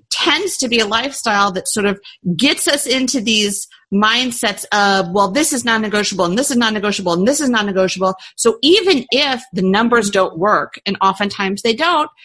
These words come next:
people feel like, "Well, we don't have a choice." Um, and once you feel like you don't have a choice,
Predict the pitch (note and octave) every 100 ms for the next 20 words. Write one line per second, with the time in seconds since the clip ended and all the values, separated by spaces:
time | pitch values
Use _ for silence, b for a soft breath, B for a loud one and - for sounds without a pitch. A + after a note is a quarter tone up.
0 | b - C4+ C#4 C4+ C4 A#3 A3 - G#3
1 | A3+ G#3 A#3 A3 - F3+ D#3+ - - -
2 | - - B B B - F#3+ F3+ E3+ F3
3 | - G3+ G#3 B3+ D#4 D#4+ C#4 - - F4
4 | G4+ F4 - B3+ A#3+ A3 A3 G#3 G3 G3
5 | - G3+ G3+ G3